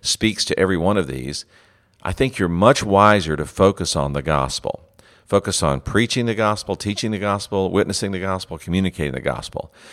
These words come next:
Because the basic need of every human being is still the gospel. Uh, every person, no matter their sin, no matter their lifestyle, no matter the choices they've made, no matter the destruction those choices may have brought into their lives,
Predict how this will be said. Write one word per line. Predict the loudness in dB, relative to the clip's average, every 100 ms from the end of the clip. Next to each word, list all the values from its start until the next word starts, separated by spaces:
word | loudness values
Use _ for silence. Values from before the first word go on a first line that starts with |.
| -12
Because | -4 -2 0
the | 0
basic | 6 6 6 2 0
need | 2 2 4 2
of | 2
every | 2 2 0
human | -4 -4 -2 -2 -2
being | -2 0 0 -2 -6
is | -6
still | -6 -2 2 2 0
the | -2
gospel. | 4 6 6 4 -4 -4 -6 -20 -20 -20 -20 _
Uh, | -10 2
every | 6 6 4
person, | 4 2 2 -2 -2
no | 0
matter | 4 4 4
their | 2 -2
sin, | -2 2 2 2
no | 2
matter | 0 -2
their | 0
lifestyle, | 4 6 6 2 0 0 0
no | -2
matter | -4
the | -4
choices | -6 -2 -2 -2
they've | -2 -2 0
made, | -2 0
no | -2
matter | -2 -2
the | -2
destruction | -4 -2 4 4 4 -2
those | -2
choices | 0 -2 -2 -8
may | -8
have | -2
brought | 2 4
into | 2 0
their | 2
lives, | 2 4 4 2 -2